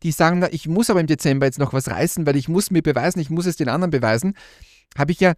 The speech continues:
seit gestern im Webinar im Bonusbereich diese einunddreißig Tage Story Magnet Challenge. Die ist genau dafür, dass du Stories erstellst, ähm, damit du der K I sagst, "Ich will Leute, die jetzt noch durchstarten wollen." Also du kannst hier noch wirklich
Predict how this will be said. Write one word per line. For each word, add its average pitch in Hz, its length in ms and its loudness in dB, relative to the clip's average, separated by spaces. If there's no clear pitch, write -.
seit - 280 0
gestern 160 440 0
im 147 160 -2
Webinar 131 580 -2
im 156 80 0
Bonusbereich 139 760 -2
diese 151 260 -4
einunddreißig 147 640 0
Tage 147 260 0
Story 170 440 4
Magnet 131 480 -2
Challenge. 98 400 -6
Die 185 60 -6
ist - 120 -8
genau 190 280 0
dafür, 214 440 2
dass - 180 -2
du 151 120 0
Stories 185 440 2
erstellst, 160 640 -2
ähm, 160 400 2
damit 180 320 0
du 196 40 -2
der 165 120 4
K - 160 -2
I 185 100 0
sagst, 180 480 -4
"Ich 240 260 -4
will 202 140 2
Leute, 170 320 2
die 175 80 0
jetzt 165 220 0
noch 170 120 -2
durchstarten 151 540 0
wollen." 110 200 -2
Also 180 180 2
du 160 100 -2
kannst 214 440 -4
hier 190 260 2
noch 165 200 0
wirklich 170 300 -4